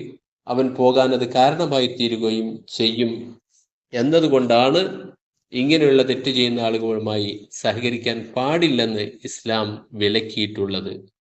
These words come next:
മഹാനായ ഷെയ്ഖ് അബ്ദുല്ലാഹിൽ ഹദ്ദാദ് റളിയല്ലാഹു അൻഹു അദ്ദേഹത്തിൻ്റെ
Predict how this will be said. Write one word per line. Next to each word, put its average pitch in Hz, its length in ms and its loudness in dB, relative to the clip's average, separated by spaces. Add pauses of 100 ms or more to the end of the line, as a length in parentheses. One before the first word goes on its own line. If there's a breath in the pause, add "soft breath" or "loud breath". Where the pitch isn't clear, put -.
(720)
മഹാനായ 131 400 4 (840)
ഷെയ്ഖ് 135 180 4
അബ്ദുല്ലാഹിൽ 143 480 4
ഹദ്ദാദ് 160 460 2
റളിയല്ലാഹു 127 560 4
അൻഹു 107 200 -6 (800)
അദ്ദേഹത്തിൻ്റെ 127 640 4